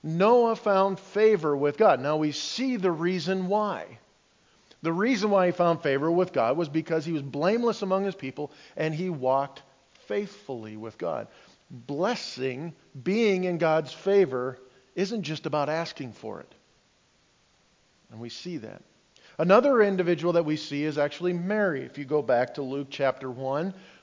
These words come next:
verses twenty-six through twenty-eight. We read this during the Christmas season. But it says, "In the sixth month of Elizabeth's pregnancy, God sent the angel Gabriel to Nazareth, to a town in Galilee,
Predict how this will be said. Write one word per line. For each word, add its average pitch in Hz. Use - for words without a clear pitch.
verses 131
twenty-six 156
through 135
twenty-eight. 156
We 120
read 127
this 147
during 151
the 143
Christmas 175
season. 180
But 175
it 170
says, 185
"In 175
the 170
sixth -
month 175
of 160
Elizabeth's 175
pregnancy, 147
God 151
sent 185
the 175
angel 147
Gabriel 135
to 147
Nazareth, 143
to 160
a 151
town 185
in 196
Galilee, 160